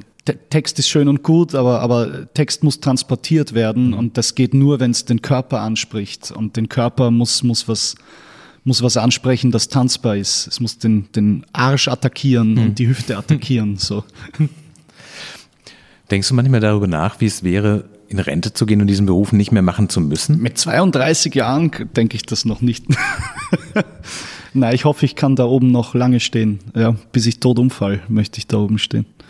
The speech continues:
Speaker 2: Ist es denn so, dass du merkst, dass es was ist, was mit dem Alter aber auch ein bisschen schwerer wird, wenn man natürlich dieses harte Programm, und du sagtest so, diese Verausgabung ist für dich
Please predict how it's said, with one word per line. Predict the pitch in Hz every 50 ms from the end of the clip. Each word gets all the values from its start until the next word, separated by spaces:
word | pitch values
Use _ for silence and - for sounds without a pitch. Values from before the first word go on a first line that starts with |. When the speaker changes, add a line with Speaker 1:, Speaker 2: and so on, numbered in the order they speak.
| - - - -
Speaker 2:
Ist | - 98 -
es | 117 110
denn | - 117 110 113 107 -
so, | - - 104
dass | 101 110 -
du | - 110
merkst, | 95 87 95 104 - -
dass | 120 -
es | 113 107 -
was | 110 110 -
ist, | 113 110 - -
was | 101 - - - - _ _ _ _ _ _ _ _ _ _ _ _ _ -
mit | 117 110 98
dem | 92 -
Alter | 82 95 92 113
aber | 95 107
auch | 98 95
ein | -
bisschen | 110 95 110 98
schwerer | - - - 73 73 85 92 95 104
wird, | 117 -
wenn | 110 101
man | 101 101
natürlich | 101 90 - 104 98 -
dieses | 104 101 95 90 - -
harte | 85 85 92 - 117
Programm, | - 101 92 - 90 87 92
und | 95 95
du |
sagtest | 90 90 90 - - - -
so, | 98 87 - - - - - - - -
diese | 101 92 92
Verausgabung | - - - - 98 208 - - 110 101 98 101 101 -
ist | 180 - -
für | -
dich | 92 98 92 - - -